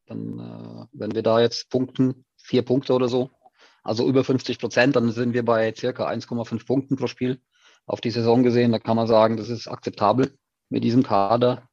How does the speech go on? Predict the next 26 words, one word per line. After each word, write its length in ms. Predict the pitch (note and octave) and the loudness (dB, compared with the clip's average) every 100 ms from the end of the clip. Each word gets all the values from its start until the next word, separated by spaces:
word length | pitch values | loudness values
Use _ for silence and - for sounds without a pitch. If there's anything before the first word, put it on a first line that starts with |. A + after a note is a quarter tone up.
| _ _ _ - | _ _ _ 0
weil 160 | G2+ | 2
die 100 | A2 | 2
Saison 280 | A2+ A2+ A2+ | 0 2 2
ja 80 | A#2+ | 2
noch 160 | G#2 G#2 | 2 2
lang 180 | A2 | 2
ist. 240 | D3+ D#3 - | 0 -2 -10
Das 140 | - | -8
heißt, 160 | - - | -6 -6
da 60 | |
kann 200 | - G#2+ | -4 -4
man 180 | A2+ A2 | -2 -2
ja 200 | A2 G#2+ | -2 -2
gen-, 260 | G#2+ A#2+ A#2 | -2 -4 -2
genug 220 | A#2+ A#2 | -4 -2
Punkte 260 | - C3 G#2+ | -4 -4 -2
holen. 320 | A#2 C3 C3+ | 0 0 -2
Man 320 | E3+ A2 G#2+ | -6 -4 -2
muss 180 | A2 A#2 | -4 -6
nur 60 | A#2 | -2
schauen, 200 | G#2+ A2+ | 0 0
dass 140 | A2 | -2
der 100 | - | -4
Abstand 340 | A2+ - A#2 G#2+ | -4 -4 -6 -4
nach 120 | G#2 | -6
oben 280 | A2 A#2+ | -6 -6